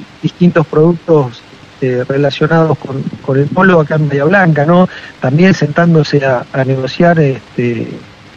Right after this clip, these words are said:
eh, de igual a igual con esas empresas y tratando de, de generar, eh, un sistema de asignación de costos ambientales que nos permita eh, de alguna forma hacerles devolver parte de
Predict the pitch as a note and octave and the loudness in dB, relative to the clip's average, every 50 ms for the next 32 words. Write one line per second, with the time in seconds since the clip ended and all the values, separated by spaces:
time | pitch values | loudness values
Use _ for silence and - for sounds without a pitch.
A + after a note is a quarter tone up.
0 | - - - - - - - - - - B2+ A#2+ A#2 C3+ C#3 C3+ C#3 D#3+ E3+ E3+ | -20 -20 -20 -20 -20 -20 -20 -16 -8 -4 -2 0 2 2 2 4 4 4 4 4
1 | D#3 D3 D3 D#3 E3 E3+ E3+ D3 D#3+ C#3+ C#3+ C#3+ - C#3+ C3 C#3 C3+ C3 - E3 | 4 4 4 4 4 4 2 2 0 0 -2 -2 0 0 0 0 0 0 0 0
2 | D3+ - F3 D3 B2+ C#3+ C3+ - C3 B2+ B2+ - C#3+ C#3 D3 C#3 C3 B2+ B2 A#2+ | 0 2 2 2 2 2 0 0 -2 -2 0 0 0 2 2 2 2 2 2 0
3 | A#2+ - - - - - - - C#3 C3 - - B2+ C3+ C#3 C#3+ D#3 D#3+ D#3 D3+ | -4 -6 -12 -20 -20 -20 -10 -6 -6 -4 -2 0 0 2 2 4 4 4 2 2
4 | C#3+ - - - - - - - - C3 B2+ B2+ B2+ B2 A#2+ A#2+ A#2+ B2 C3 - | 0 -4 -6 -20 -20 -20 -18 -6 -2 0 2 2 2 2 2 0 -2 -4 -6 -10
5 | - - - - - - - - - - - - - - - - G#3 G3 - - | -14 -18 -20 -20 -20 -20 -20 -20 -20 -20 -20 -20 -20 -6 0 2 2 2 4 2
6 | F#3+ - - A3 G#3+ G3 F3+ E3 D3+ - - D#3+ D3+ D3+ D3 - - F#3 F3 E3+ | 0 2 2 2 2 2 2 2 0 0 0 0 2 2 2 2 2 2 4 4
7 | E3 - E3+ D#3+ - F#3 D#3+ D3+ D3+ D#3 D3 D3 D3 D3+ - F3+ F#3 F#3+ G3 F#3+ | 4 2 0 0 2 2 2 4 4 4 2 2 2 2 2 2 4 4 4 2
8 | F3+ - - - - - - - - - - - - - - - - - D#3+ D3+ | 2 -2 -6 -20 -20 -20 -20 -20 -20 -20 -20 -20 -20 -20 -20 -18 -8 -4 0 0
9 | D3+ C#3+ - - D#3 D#3 D#3+ E3+ E3+ D#3+ - E3 D#3+ D3+ C#3 B2+ - - - - | 0 0 2 0 2 2 4 4 2 2 2 2 2 2 0 -2 -4 -10 -20 -20
10 | - - - - - D3 C#3 C#3 - D#3 D#3 D3 D3+ D#3+ F3+ F#3 F3 D#3 - - | -20 -20 -10 -2 0 0 0 0 0 2 2 2 4 4 4 4 4 2 2 2
11 | F#3+ G3 G3 G3 F3+ D3+ - E3+ F3 F3 E3+ D#3 D3 D3 C#3+ D3 D3+ E3+ G3 G3+ | 2 2 4 4 2 2 2 2 2 2 4 4 4 4 4 4 4 4 4 4
12 | F3+ D#3 - F3 F3+ F3 - - D#3 D#3 D#3+ D#3 D3 D3 C#3 B2+ B2+ | 2 0 0 0 0 0 0 2 2 4 4 4 4 4 2 2 -2